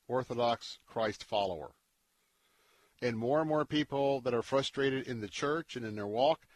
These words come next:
they've been tuning to, uh, they, they've been, uh, particularly paying attention to QAnon and others. I mean, you got Antifa, you got Black Lives Matters, you have white supremacists, you got the Ku Klux Klan.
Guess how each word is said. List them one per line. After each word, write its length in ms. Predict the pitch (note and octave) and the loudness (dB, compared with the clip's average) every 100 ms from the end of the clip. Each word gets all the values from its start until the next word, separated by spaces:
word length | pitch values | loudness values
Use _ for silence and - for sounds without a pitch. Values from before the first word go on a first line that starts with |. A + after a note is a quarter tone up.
| - _ _ - | -20 _ _ -4
they've 140 | A2 | -2
been 140 | A2+ C#3+ | -2 -4
tuning 580 | - G#3+ A3+ G3+ C#3+ A2+ | -2 0 2 2 0 -2
to, 540 | B2+ A#2 A2+ A2 G#2+ - | -4 -2 -2 -2 -6 -4
uh, 160 | A2 | -4
they, 200 | G#2+ B2+ | -2 -4
they've 240 | B2 C3+ C3+ | 0 0 2
been, 260 | D3 C#3+ | 2 2
uh, 540 | C#3 C#3 C#3 C3 C3 C3 | 2 2 4 4 2 0
particularly 640 | C3 - F3 E3+ D#3+ D#3 D3 | -4 -4 -4 -2 -2 -2 0
paying 320 | D#3 D3+ D3 | 0 2 0
attention 640 | C3+ D#3 D#3+ - B2 G#2+ | 0 0 -2 -4 -6 -6
to 300 | - A2 G#2+ | -8 -6 -6
QAnon 640 | - C3+ C3 C3 C3+ B2+ A2 | -4 -4 -2 0 0 0 0
and 100 | A2 | 2
others. 560 | C#3 A#2 D2 - - _ _ _ _ _ _ _ _ _ _ _ _ _ _ _ _ _ _ _ _ _ _ _ _ | 2 2 -4 -12 -14 _ _ _ _ _ _ _ _ _ _ _ _ _ _ _ _ _ _ _ _ _ _ _ _
I 40 | A#2 | -4
mean, 120 | A#2+ | -2
you 80 | C#3+ | 4
got 160 | C#3+ | 6
Antifa, 720 | C3 G#2 - G3 - F3 E3+ E3 | 6 2 -2 -2 0 2 2 0
you 120 | B2+ | 2
got 200 | A#2+ G#2 | 2 4
Black 240 | B2 C3 | 2 2
Lives 360 | B2+ A#2+ G#2 A2 | 4 4 4 0
Matters, 920 | C#3+ D#3 D3+ D3 D3 D3 D3 C#3+ B2+ | 0 2 2 2 2 2 0 -2 -4
you 120 | A#2 | 0
have 380 | A2+ G#2 F#2+ F2 | 4 4 2 -2
white 260 | F#2+ B2 | 2 2
supremacists, 760 | A2+ B2+ - C#3+ C#3+ C#3+ C#3+ - | 2 -6 0 2 4 4 2 -2
you 80 | A2+ | -2
got 180 | A2 - | -2 -2
the 60 | |
Ku 200 | - C3 | -6 -6
Klux 260 | - A2 - | -4 -6 -4
Klan. 500 | C#3 C#3 C#3 C3+ | -2 2 2 0